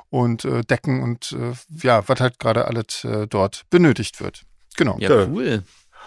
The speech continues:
Speaker 3: Hoffen wir, dass da, da schon mal reißenden Absatz findet.
Speaker 1: Genau, ja. Genau, und das ist auch so, also die Druckerei kommt uns da mit einem Preis entgegen, die, die quasi spendieren uns die ganzen Drucknebenkosten,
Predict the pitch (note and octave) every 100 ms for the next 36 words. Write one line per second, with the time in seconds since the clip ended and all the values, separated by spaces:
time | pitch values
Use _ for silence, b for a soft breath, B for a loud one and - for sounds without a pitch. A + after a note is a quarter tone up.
0 | B - A#2 A#2 A2+ A2 - A#2 A2+ A2+
1 | - - _ _ - B2+ A2+ G#2 A2 A#2
2 | C#3 A2+ C3 - A2 - G#2+ G#2 G2+ -
3 | C#3 F3+ A2+ F2+ - _ - - - _
4 | _ - A2 A2 C3 A#2+ C#3 D#3+ E3+ D3+
5 | D#3+ D#3 D#3 C3 A#2+ A#2+ A2+ B2 C3 B2
6 | C#3+ F3 D#3 D3 D3 C#3 C#3+ B2 C3 D3
7 | D3+ C#3+ D3 D#3 B2 A#2 A#2 B2 A2+ A2+
8 | A2+ A#2 A2 G#2+ G#2+ B B B B -
9 | - B2 A2+ C3+ C3 B2 - B2 A2 A2+
10 | A2 A#2 A#2 A#2 D#3+ F#3+ - F3 - F3+
11 | F#3